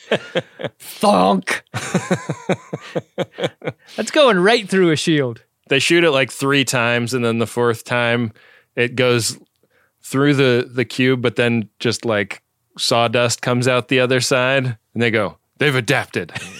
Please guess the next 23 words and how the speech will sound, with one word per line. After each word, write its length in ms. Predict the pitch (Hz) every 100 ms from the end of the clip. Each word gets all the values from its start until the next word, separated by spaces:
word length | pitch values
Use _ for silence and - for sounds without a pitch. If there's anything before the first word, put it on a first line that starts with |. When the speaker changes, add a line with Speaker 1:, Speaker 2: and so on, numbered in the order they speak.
| - - - - 740 - _ _ _ _ - _ _ _ _ _ _ _ _ _ _ - - - - - - - _ -
Speaker 1:
I 80 |
mean, 220 | 233 233 220 _ _ _ _ _
you 240 | 180 233
know 680 | 220 220 247 262 247 226 202
the 180 | 170 196
Borgs 540 | 151 190 196 185 156
have 160 | 190 170
assimilated 880 | 156 185 180 170 170 165 160 151 -
a 140 | - 147
bunch 320 | 170 185 -
of 100 | 160
folks 720 | - 175 156 131 - - - -
with 180 | 160 165
a 80 |
bunch 460 | 156 160 175 175 -
of 180 | 175 147
knowledge 720 | 151 175 170 143 139 - - _ _ _ _ _
about 260 | 156 170 165
all 140 | 165
sorts 340 | 170 170 196 -
of 140 | 131
things, 340 | 139 135 143 -
but 300 | 160 156